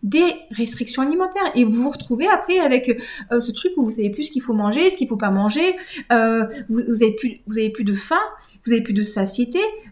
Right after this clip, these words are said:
vous êtes plus en capacité de vous faire vraiment plaisir avec la nourriture. Dès que vous mangez un aliment qui est codifié comme mauvais, vous êtes dans la culpabilité parce que,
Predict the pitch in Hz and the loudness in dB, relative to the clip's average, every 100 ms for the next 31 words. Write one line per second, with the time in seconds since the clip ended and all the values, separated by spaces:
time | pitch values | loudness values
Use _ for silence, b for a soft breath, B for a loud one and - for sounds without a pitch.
0 | - 226 202 269 - 233 214 214 240 214 | -2 0 0 -2 -2 -2 0 0 0 -2
1 | 220 208 269 269 - - 202 233 220 247 | -4 -4 0 0 -2 -4 0 0 0 0
2 | 220 208 220 226 220 208 220 214 208 214 | 2 4 2 2 0 0 0 0 -2 -2
3 | 247 233 202 240 233 240 240 240 247 202 | -4 -4 0 2 4 6 6 4 2 0
4 | 208 214 233 254 262 - B - 247 240 | 2 2 4 4 4 0 B 0 0 4
5 | 262 208 233 - 262 262 226 226 254 240 | 6 6 4 2 2 4 6 8 6 6
6 | 254 262 247 208 202 196 190 202 202 196 | 4 2 0 -2 0 0 0 -2 0 2
7 | 202 196 240 185 - | 2 2 0 0 -4